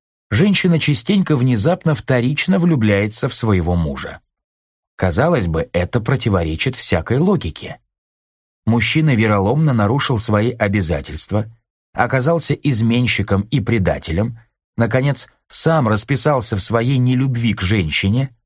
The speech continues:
а та почему-то, вопреки всякому здравому смыслу, вместо того, чтобы люто возненавидеть своего теперь уже почти бывшего мужа, вдруг, напротив, в него влюбляется.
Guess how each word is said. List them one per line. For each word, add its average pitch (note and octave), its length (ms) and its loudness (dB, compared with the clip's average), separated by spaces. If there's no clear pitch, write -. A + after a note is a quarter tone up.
а F#2+ 140 0
та E3+ 180 0
почему-то, F2+ 680 -2
вопреки C3+ 440 0
всякому E3+ 500 0
здравому D#3+ 540 2
смыслу, B2+ 720 -2
вместо C3 460 2
того, D3+ 280 2
чтобы C3 340 0
люто C#3+ 300 0
возненавидеть B2+ 840 2
своего B2 400 0
теперь A#2 320 -2
уже A2+ 200 0
почти A#2+ 420 -2
бывшего G2 560 0
мужа, A#2 540 0
вдруг, A#2+ 340 0
напротив, G#2 680 0
в F2 140 -4
него A2 220 2
влюбляется. A2 880 -2